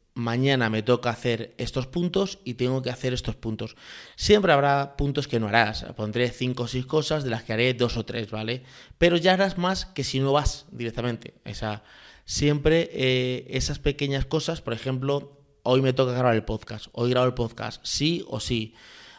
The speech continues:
Mañana me toca hacer una edición de una página web, sí o sí.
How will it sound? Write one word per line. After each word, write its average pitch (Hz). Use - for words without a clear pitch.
Mañana 127
me 135
toca 139
hacer 135
una 135
edición 131
de 131
una 127
página 123
web, 110
sí 175
o 117
sí. 113